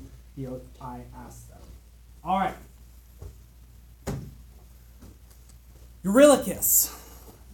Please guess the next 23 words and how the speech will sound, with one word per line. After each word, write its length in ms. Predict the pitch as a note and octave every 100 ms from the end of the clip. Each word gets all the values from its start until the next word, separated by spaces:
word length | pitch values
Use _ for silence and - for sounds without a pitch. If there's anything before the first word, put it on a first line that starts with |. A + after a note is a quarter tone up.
| D#3
you 140 | A3
are 120 | C4
a 40 | A3+
hard 320 | A#3 C#4 A3+
man, 300 | G#3+ G3 E3
Odysseus, 420 | D#3+ E3 E3 -
made 180 | A3 A#3+
of 80 | G#3
iron. 420 | G#3 F3+ C3 - - - - - - - - - -
Your 180 | D#4+
limbs, 300 | F#4 F#4+ C#4
they 120 | A#3 B3
never 240 | C4+ C#4
tire. 340 | A#3+ C4 F3 -
Is, 300 | A#3 F3 - - D4+ -
are 180 | A3+ C4+
any 180 | E4
of 120 | F#4 E4
these 160 | C4+
statements 380 | - C4 A#3+ A3+ -
actually 520 | A3 A3+ - A#3 A3
true? 380 | - C#4 G3+ - - - - - - - - - - -
No, 320 | F4+ C#4+